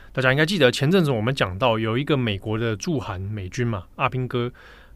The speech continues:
跑到边界，然后就突然间冲进北韩里面去啊，啊，事情这个目前也还，还在等后续发展啊。那当时他越过边境的时候，因为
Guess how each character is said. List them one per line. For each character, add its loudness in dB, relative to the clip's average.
跑 -2
到 6
边 6
界， 6
然 0
后 2
就 2
突 -2
然 2
间 -2
冲 0
进 0
北 -2
韩 -4
里 -4
面 -2
去 -8
啊， -10
啊， -4
事 -4
情 0
这 -2
个 -2
目 -4
前 -4
也 -6
还， -6
还 -4
在 2
等 -4
后 0
续 -4
发 0
展 -6
啊。 -18
那 2
当 8
时 0
他 8
越 8
过 8
边 6
境 2
的 2
时 -4
候， -2
因 2
为 2